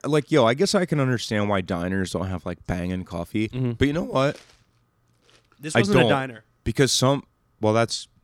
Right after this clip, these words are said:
Speaker 1: unacceptable.
Speaker 2: This was like a, like a, it was Sabrina's. It was like a fancier, like a
Speaker 1: Is it
Speaker 2: hipster kind of
Speaker 1: Yeah.
Speaker 2: spot.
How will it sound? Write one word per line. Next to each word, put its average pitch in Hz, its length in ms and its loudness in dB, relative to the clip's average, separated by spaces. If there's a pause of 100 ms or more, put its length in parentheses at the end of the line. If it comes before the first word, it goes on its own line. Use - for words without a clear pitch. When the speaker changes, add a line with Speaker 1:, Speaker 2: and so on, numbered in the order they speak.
(180)
Speaker 1:
unacceptable. 95 360 0
Speaker 2:
This 127 120 -8
was 135 100 -4
like 127 160 -6
a, 113 200 -8 (280)
like 123 140 -12
a, 127 220 -8
it 151 60 -6
was 151 120 -2
Sabrina's. 127 560 -10 (280)
It - 40 -8
was 117 80 -4
like 120 100 -4
a - 40 -20
fancier, 120 640 -6 (840)
like 117 160 -8
a 117 140 -6
Speaker 1:
Is 113 120 -10
it 175 120 2 (320)
Speaker 2:
hipster 131 640 -4
kind 117 240 -8
of 107 160 -12 (220)
Speaker 1:
Yeah. 95 260 0
Speaker 2:
spot. 87 280 -2